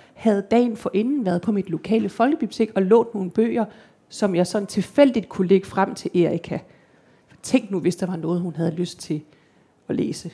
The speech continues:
Og det var der så. Så det her med, at der er nogle voksne, der på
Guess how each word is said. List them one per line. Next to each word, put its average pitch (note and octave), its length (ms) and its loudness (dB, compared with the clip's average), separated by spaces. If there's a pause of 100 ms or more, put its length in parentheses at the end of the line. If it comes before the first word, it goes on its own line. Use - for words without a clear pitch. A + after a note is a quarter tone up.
(140)
Og G3+ 140 -6
det E4+ 120 6
var E3+ 140 8
der E3+ 120 2
så. - 220 -10 (2500)
Så G3+ 400 8 (480)
det D#4+ 140 8
her C4+ 180 6
med, A#3+ 320 4 (200)
at F#3 160 0
der G#3 60 0
er F#3+ 80 2
nogle F#3+ 200 -2
voksne, G#3+ 380 2
der F3 140 0
på - 280 -6